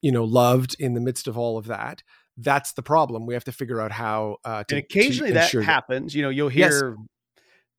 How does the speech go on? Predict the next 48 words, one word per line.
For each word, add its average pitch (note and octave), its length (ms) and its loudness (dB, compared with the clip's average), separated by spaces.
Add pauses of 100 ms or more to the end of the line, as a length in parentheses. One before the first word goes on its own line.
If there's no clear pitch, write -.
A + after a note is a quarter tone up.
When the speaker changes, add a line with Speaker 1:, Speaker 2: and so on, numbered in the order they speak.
(140)
Speaker 2:
someone C#3 720 0
or A#2 600 -2
literally C3 760 2
no B2+ 260 2
one, A2 380 0
and B2 240 -4
no C3+ 120 2
one D3+ 260 2
Speaker 1:
Right. A2+ 120 6
Speaker 2:
knew, B2+ 340 2
and A2 120 -4
no B2+ 140 2
one D#3 160 2
got D3+ 160 6
a D3+ 40 4
message, C3 600 2
and, A#2 140 -4
like, A2+ 300 -6
okay, A2+ 440 0 (580)
we E3+ 220 -4
gotta D3 240 4
solve A2 340 -2
that G#2+ 240 0
one. E2 260 -14 (200)
But B2 200 0
that D3+ 160 6
Speaker 1:
Yep. E3+ 80 6
Speaker 2:
isn't D3+ 140 -6
necessarily, C3 580 0
you A2+ 280 -4
weren't C3 280 -4
there, A2+ 260 -4
so A2+ 140 -8
it A2+ 60 -10
doesn't G#2+ 260 -8
count. A#2+ 480 -6 (380)
Um, A2 180 -10
and A2+ 120 4
I'll A3+ 100 6
Speaker 1:
Mm-hmm. G2 80 2
Speaker 2:
tell B3+ 160 0
you, F#3+ 200 -4
if, C3 260 -10
if C3+ 160 -6
seminaries G#3+ 680 0
fail C#3 380 -2
<laughs> F#3 180 -4
us, - 240 -6